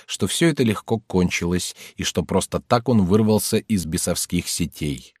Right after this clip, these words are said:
Сладостное он испытывал волнение и глотал пиво, пересчитывал мух да следил, как в стороне осанистый офицер подзывал другого. "Корнет Лавровский, вы ещё пьёте?" "Пьёс.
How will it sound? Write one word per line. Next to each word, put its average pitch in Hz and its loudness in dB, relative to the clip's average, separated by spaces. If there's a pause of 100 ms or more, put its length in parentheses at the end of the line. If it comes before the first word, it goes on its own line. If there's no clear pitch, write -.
(420)
Сладостное 113 4
он 104 6
испытывал 98 2
волнение 87 2 (240)
и 110 4
глотал 110 4
пиво, 90 -2 (240)
пересчитывал 123 4
мух 113 6
да 104 2
следил, 98 2
как 92 -2
в - -8
стороне 90 2
осанистый 147 0
офицер 113 -2
подзывал 80 -2
другого. 85 0 (1400)
"Корнет 165 8
Лавровский, 180 8
вы 147 8
ещё 151 4
пьёте?" 143 4 (920)
"Пьёс. 113 4